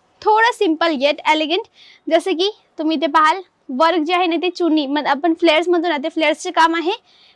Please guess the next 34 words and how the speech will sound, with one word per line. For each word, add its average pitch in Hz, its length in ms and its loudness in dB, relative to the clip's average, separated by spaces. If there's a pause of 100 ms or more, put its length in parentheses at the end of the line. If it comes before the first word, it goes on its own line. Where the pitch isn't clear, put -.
(120)
याच्या 381 360 2
एंडिंगमध्ये 370 540 2
सुद्धा. 254 280 -4 (280)
एंडिंगमध्ये 311 500 2
म्हणजे 311 320 2 (200)
की 311 100 -10
तुम्ही 320 160 0
इथे 311 120 -2
पाहाल 294 320 -4 (840)
तर 330 60 6
याची 339 360 2
या 349 100 2
ठिकाणी 349 320 2
ब्लाऊजची 302 420 0
एंडिंग 320 280 2
होते 339 180 0
तिथे 339 300 0
सुद्धा 330 240 0
याचे 330 240 2
फ्लेअर्स 294 340 0
देण्यात 277 300 -2
आलेले 262 260 -2
आहे. 240 320 -10 (200)
म्हणजे 311 240 0
भरभरून 392 480 0
असं 427 180 0
कलेक्शन 339 380 0
आहे, 330 220 -2
सिंपल 320 400 0
असो, 320 240 0
सोबर 311 340 -2
असो, 330 240 -2
हेवी 311 400 0
असो, 339 300 -4